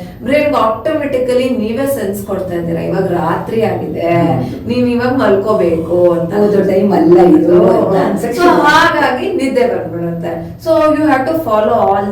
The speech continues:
Speaker 1: these six things, you know, if you have to overcome your sleep.
Speaker 2: ಅದೇ, ಇವೆಲ್ಲನೂ ನೀವು ಫಾಲೋ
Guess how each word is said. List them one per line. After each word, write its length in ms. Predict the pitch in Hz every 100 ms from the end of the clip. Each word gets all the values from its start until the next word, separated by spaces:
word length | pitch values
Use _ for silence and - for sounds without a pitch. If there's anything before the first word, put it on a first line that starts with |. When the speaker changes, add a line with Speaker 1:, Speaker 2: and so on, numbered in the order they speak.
| 196
Speaker 1:
these 200 | 196 202 - - -
six 160 | 208 202 - 233
things, 320 | 214 226 226 208 185
you 80 | 180
know, 140 | - 320
if 60 | - 240
you 80 | 202
have 120 | 185 180
to 60 | - 180
overcome 440 | 170 170 170 170 180
your 100 | 202 202
sleep. 260 | 170 170 170
Speaker 2:
ಅದೇ, 180 | - - - 190
ಇವೆಲ್ಲನೂ 520 | 190 180 185 190 190 185
ನೀವು 140 | 175 180
ಫಾಲೋ 220 | 185 180